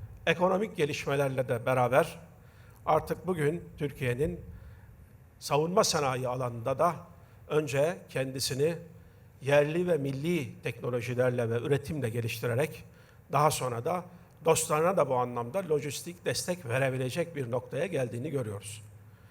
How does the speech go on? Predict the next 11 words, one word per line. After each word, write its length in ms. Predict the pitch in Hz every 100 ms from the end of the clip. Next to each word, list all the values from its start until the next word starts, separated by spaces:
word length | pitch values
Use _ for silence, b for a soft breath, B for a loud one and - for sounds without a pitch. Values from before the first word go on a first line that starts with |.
| B B
Milli 180 | 175 175
Savunma 400 | - 170 160 160
Bakanımız 480 | 151 151 139 135 117
bahsettiler. 640 | 151 - 131 - 123 - - - b b b b b b
Otuz 320 | 160 160 196 147
yıldan 280 | 147 147
fazla 360 | 151 143 127 151
bir 80 | 143
zamandır 640 | 127 127 139 117 135 151
devam 320 | 139 139 123
eden 220 | 110 120